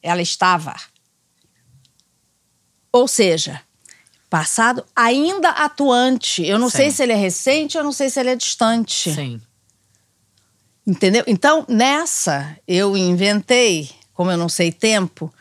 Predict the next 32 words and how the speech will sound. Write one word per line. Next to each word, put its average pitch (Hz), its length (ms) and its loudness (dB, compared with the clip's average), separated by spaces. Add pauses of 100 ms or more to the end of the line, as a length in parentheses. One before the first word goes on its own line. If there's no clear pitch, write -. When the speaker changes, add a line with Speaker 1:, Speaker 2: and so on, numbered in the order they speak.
(180)
Speaker 1:
dois 226 440 0
termos 175 760 0
pra 156 200 -4
você 160 280 -4
falar 165 360 0
sobre 180 320 -2
um 190 100 -2
tempo, 131 640 -6 (340)
né? 160 300 0 (380)
É, 170 380 0
é, 170 340 -2
é, 143 580 -4 (480)
o - 80 -4
Speaker 2:
Ah, 170 40 2
Speaker 1:
que 165 60 0
Speaker 2:
você 185 200 0
não 226 220 -4
sabe 233 280 0
que - 160 -6
já, 185 300 0 (240)
já 170 160 0
aconteceu, 160 760 -4
né? 131 380 -10
Speaker 1:
Você 214 520 -4
não 277 160 -4
sabe, 208 420 -2
você 175 280 -4
Speaker 2:
Ah. 135 40 -4
Speaker 1:
sabe, 196 680 0
é, 190 240 -2
o 226 120 2
atual 254 720 4